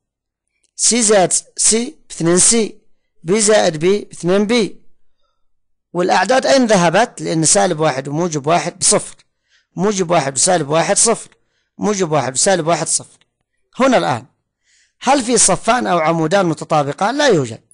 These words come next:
لكن لو استطعنا أن نخرج عامل مشترك هنا، الاثنين، سيكون العمود الأول نفس العمود من؟ الثالث.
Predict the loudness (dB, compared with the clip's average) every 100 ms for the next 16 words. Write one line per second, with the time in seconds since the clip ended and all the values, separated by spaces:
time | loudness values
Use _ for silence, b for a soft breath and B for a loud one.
0 | _ _ b b b b -2 0 0 0
1 | 0 0 2 2 2 0 0 0 -2 -4
2 | 0 0 2 0 0 0 0 -2 -4 -4
3 | -6 -2 0 0 0 -6 _ _ b b
4 | b b 0 2 2 2 0 0 0 0
5 | 0 -2 -2 0 0 2 -2 -4 _ _
6 | _ _ _ _ -4 0 2 2 0 -2
7 | 0 0 0 2 2 0 -2 -16 -20 -20
8 | -20 _ -20 -12 0 2 2